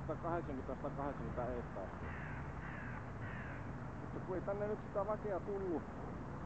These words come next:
en tiedä oliko huono ennakkomarkkinointi vai mikä, mutta täytyy varmaan lähteä sitten tonne Narvikiin, kun,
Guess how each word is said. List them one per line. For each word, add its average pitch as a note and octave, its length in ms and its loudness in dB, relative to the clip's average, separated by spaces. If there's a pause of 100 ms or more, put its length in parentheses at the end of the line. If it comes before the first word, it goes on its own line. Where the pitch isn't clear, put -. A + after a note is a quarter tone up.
(460)
en - 100 0
tiedä F3 140 4
oliko F3 280 4
huono F3 280 8
ennakkomarkkinointi D#3 1400 4
vai C#3+ 120 6
mikä, D3 300 8
mutta B2+ 160 8 (2500)
täytyy C#3+ 320 4
varmaan E3 360 6
lähteä D3+ 360 4
sitten - 280 -2
tonne C#3+ 260 2 (2250)
Narvikiin, C#3 920 2
kun, - 80 -2